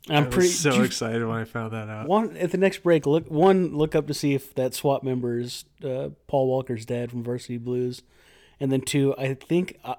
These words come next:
Speaker 1: I gotta know if Ox was in Can't Buy Me Love.
Speaker 2: So if, if Paul Walker's dad from Varsity Blues is part of the swat, that's the reason they die.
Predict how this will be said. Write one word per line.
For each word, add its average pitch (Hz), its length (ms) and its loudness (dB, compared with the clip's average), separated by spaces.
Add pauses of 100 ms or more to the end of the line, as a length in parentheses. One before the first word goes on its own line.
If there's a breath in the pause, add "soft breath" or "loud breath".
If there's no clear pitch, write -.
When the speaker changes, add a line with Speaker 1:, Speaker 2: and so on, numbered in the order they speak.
Speaker 1:
I 135 100 -2
gotta 151 180 4
know 151 120 4
if 139 120 0
Ox 127 320 -2
was 123 180 -2
in 120 260 -2
Can't 117 240 -6
Buy 120 160 -8
Me 117 120 -6
Love. 135 380 -8 (160 soft breath)
Speaker 2:
So 135 260 0
if, 120 220 -4 (120)
if 127 300 -4
Paul 151 240 0
Walker's 170 400 -2
dad 107 380 -6
from 107 240 -14
Varsity 113 440 -4
Blues 104 600 -10 (360)
is 127 200 -4
part 123 220 -4
of 113 40 -6
the 117 80 -6
swat, 117 460 -8
that's 117 300 -2
the 117 140 -4
reason 107 340 -6
they 107 120 -10
die. - 380 -12